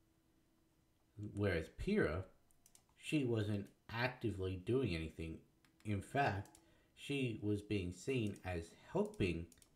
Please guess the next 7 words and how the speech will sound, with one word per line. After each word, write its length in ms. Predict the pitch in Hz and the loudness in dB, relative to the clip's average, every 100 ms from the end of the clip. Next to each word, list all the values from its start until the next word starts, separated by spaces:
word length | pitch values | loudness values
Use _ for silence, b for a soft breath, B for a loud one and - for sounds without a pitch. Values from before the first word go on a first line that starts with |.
| b b b | b b b
something 540 | - 113 107 107 101 | -2 -2 0 -2 -2
that 320 | 98 90 - - | 0 -2 -4 -6
is 360 | 104 95 90 - _ _ _ _ 110 | -4 -4 -4 -12 _ _ _ _ -2
not 280 | 117 120 - _ _ | 0 -2 -6 _ _
able 280 | 107 110 101 | -2 0 0
to 140 | 95 - | -2 -4
be 360 | 95 90 82 | -2 -2 -6